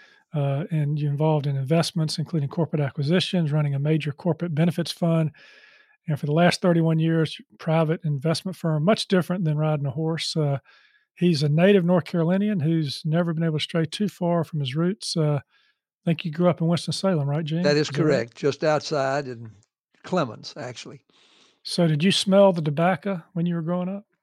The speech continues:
Speaker 2: I could, not from my home, but at work, all over Winston-Salem, you could smell it everywhere. People locally said it smelled like money.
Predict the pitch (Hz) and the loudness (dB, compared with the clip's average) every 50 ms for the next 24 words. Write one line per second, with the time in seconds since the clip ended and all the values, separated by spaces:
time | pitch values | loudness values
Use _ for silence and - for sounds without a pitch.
0 | _ _ - - - - 143 147 - - 180 175 147 127 117 117 127 139 156 165 | _ _ -20 -12 -6 -2 -2 -2 -2 0 2 4 4 4 2 0 0 0 0 0
1 | - - 156 139 135 139 131 131 127 147 170 156 147 143 139 131 120 131 - - | 0 -2 -6 -4 -4 -2 -2 -2 0 0 0 0 0 -2 -4 -6 -8 -10 -10 -10
2 | 143 131 156 143 156 170 170 170 160 - 156 143 147 156 156 143 151 147 147 151 | -12 -10 -6 -2 0 0 0 0 0 -2 -2 0 2 2 0 0 0 -2 -2 -4
3 | 131 - - 147 135 - - 151 143 147 139 135 135 139 139 135 135 - - 139 | -6 -8 -10 -12 -12 -8 -6 -4 -2 -2 -2 -4 -6 -6 -8 -10 -10 -10 -10 -12
4 | 123 - - 175 160 147 143 143 143 143 - 151 151 139 123 127 113 117 120 120 | -12 -12 -10 -6 -4 -2 -2 -2 -2 -2 0 2 2 2 2 -2 -6 -6 -8 -8
5 | 127 127 135 - - - - - - - _ - - 165 160 160 151 147 143 147 | -8 -8 -10 -12 -14 -20 -20 -20 -20 -20 _ -4 -2 -2 0 2 2 2 2 4
6 | 156 165 151 - 160 143 147 147 135 131 - 147 139 131 131 131 - - 143 143 | 2 2 2 0 0 0 2 0 0 -2 -2 -2 -2 -2 -2 -4 -6 -4 -2 0
7 | 147 143 135 139 139 127 131 139 139 135 120 110 117 117 | 2 2 2 2 2 0 -2 -4 -4 -4 -4 -6 -10 -18